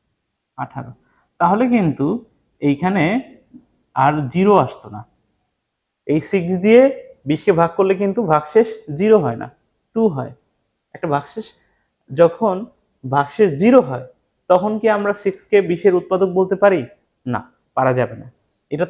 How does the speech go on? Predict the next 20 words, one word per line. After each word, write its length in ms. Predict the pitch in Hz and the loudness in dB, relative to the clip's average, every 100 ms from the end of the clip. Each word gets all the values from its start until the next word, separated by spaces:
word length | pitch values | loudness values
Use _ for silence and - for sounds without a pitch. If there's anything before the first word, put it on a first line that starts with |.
| 175 | 0
তখনই 320 | 156 214 254 240 | 0 0 2 4
বলা 180 | 214 180 | 2 4
যাবে 140 | 180 247 185 | 2 4 2
যখন 180 | 165 185 | 0 -4
আমরা 140 | 185 160 | -2 0
ভাগশেষটা 520 | 165 165 180 - - 330 - _ _ _ 139 135 | 0 0 -8 -8 -4 -4 -4 _ _ _ -6 2
জিরো 200 | 214 233 131 | 4 2 -2
পাবো, 200 | 117 123 - _ _ _ _ | -8 -12 -20 _ _ _ _
ঠিক 120 | 202 | -6
আছে? 140 | 196 127 123 _ _ _ _ _ _ - | -6 -10 -20 _ _ _ _ _ _ -8
এটা 100 | 151 | -2
ছাড়া 160 | 180 165 | 0 0
কিন্তু 180 | 170 226 - _ _ _ _ 143 | 0 -2 -2 _ _ _ _ -6
আমরা 160 | 139 185 156 | 2 2 2
উৎপাদক 340 | - 160 202 156 | 0 0 0 0
বলতে 200 | 135 135 254 - | 0 2 0 2
পারবো 220 | 127 110 110 | 0 0 -6
না। 40 | 113 | -8
তাহলে 220 | 156 196 - | -8 -6 -6
এখানেও 300 | 165 254 262 | -4 0 0